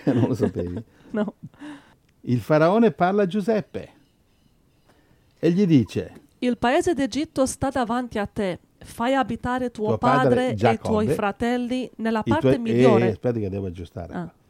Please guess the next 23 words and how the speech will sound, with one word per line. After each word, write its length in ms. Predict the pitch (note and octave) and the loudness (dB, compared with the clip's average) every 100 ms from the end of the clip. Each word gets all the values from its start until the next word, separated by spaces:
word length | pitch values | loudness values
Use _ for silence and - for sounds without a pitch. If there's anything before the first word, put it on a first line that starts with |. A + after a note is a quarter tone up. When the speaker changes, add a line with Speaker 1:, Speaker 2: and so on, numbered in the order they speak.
| _ _ _ | _ _ _
Speaker 1:
Fai 180 | - B2+ | 0 0
abitare 600 | B2+ B2+ C#3 D#3+ G3+ G#3+ _ _ _ _ | 2 2 2 2 0 -4 _ _ _ _
Speaker 2:
Tuo 140 | A#3+ | -4
padre 440 | A3 F#3+ G3+ C4+ - _ | -2 0 0 -2 -4 _
Speaker 1:
e 160 | - G2 | -8 -8
Giacobbe, 640 | D#2+ F#2 F2+ F2 A2 D3+ - | -6 -8 -8 -8 -6 -8 -6
Speaker 2:
e 140 | A#3+ | -4
i 0 | |
tuoi 20 | |
Speaker 1:
i 40 | A#3 | 0
tuoi 180 | - | 0
Speaker 2:
fratelli 580 | - A3 - G#3 D3+ A#2 | 0 -4 -2 -2 2 2
Speaker 1:
fratelli, 460 | A2 G2 A#2 A#2 G2+ | 0 0 0 0 0
quei, 440 | A2 G#2 G#2 G2 | -2 -2 -4 -6
quei, 200 | F#2+ F#2 | -8 -10
quelle, 240 | F2+ G2+ F2 | -8 -8 -8
quelle 280 | G2 G2 | -8 -8
capre 460 | - A2 G#2+ G#2 G2 | -4 -4 -4 -6 -8
che 80 | F#2+ | -6
l'hanno 200 | F#2+ F#2 | -6 -6
venduto 380 | F#2 F#2 F#2 F#2 | -8 -8 -10 -10
come 200 | F2+ F2+ | -10 -10
schiavo. 480 | - F2+ F2+ A#2+ | -12 -14 -12 -14